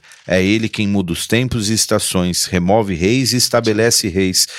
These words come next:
e ele dá sabedoria aos sábios e entendimento aos inteligentes. Revela o profundo e o escondido, e conhece o que está nas trevas, e com ele mora a luz.'"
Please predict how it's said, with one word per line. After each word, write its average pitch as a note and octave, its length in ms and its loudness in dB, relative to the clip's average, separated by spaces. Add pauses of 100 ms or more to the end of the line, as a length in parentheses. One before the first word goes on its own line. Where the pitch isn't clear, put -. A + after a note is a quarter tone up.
(200)
e G#2 100 2
ele G#2+ 140 2
dá G#2+ 200 2
sabedoria A2+ 640 0
aos C3+ 220 -2
sábios B2 480 0
e A2+ 40 -2
entendimento A2 720 -2
aos G2+ 140 0
inteligentes. F2+ 880 -6 (320)
Revela F#2+ 460 2
o F#2+ 40 -4
profundo C3+ 640 -2
e B2+ 80 0
o A#2 120 -2
escondido, F#2 680 -2
e F#2+ 100 -4
conhece F#2 440 -2
o - 40 -18
que - 100 -6
está F#2 240 0
nas F2+ 220 -2
trevas, E2+ 480 0 (280)
e F#2 120 -2
com F2 280 -2
ele G2+ 260 0
mora F#2 560 -2
a F2+ 100 -8
luz.'" C#2+ 520 -8